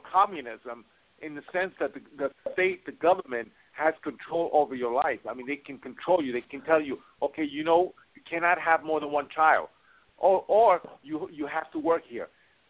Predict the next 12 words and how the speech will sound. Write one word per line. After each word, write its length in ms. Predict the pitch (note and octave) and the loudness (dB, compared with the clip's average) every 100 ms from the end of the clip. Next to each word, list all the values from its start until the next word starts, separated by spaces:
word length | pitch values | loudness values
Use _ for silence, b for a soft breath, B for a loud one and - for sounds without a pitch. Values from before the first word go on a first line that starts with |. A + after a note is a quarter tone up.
| - | -4
But 100 | F3 | 0
at 140 | F3 | 0
the 80 | E3+ - | -4 -6
same 220 | G3+ G3+ | -4 -4
time, 420 | E3+ G#3+ G#3+ E3+ D#3+ _ _ - - _ _ _ - - | -4 0 2 0 -4 _ _ -20 -20 _ _ _ -20 -2
there's 180 | E3 D#3+ | 2 2
a 80 | D3 - | 0 0
form 180 | F3 F3+ | 2 4
al-, 220 | F3 F#3+ | 2 2
also 280 | F3+ G3 F3+ | 0 -4 -2
of 80 | D3 - - | -4 -4 -10
capitalism 800 | A3+ A#3 F3+ C#3+ C3 B2 C#3+ C#3 | -6 -4 -2 -2 -2 -4 -8 -12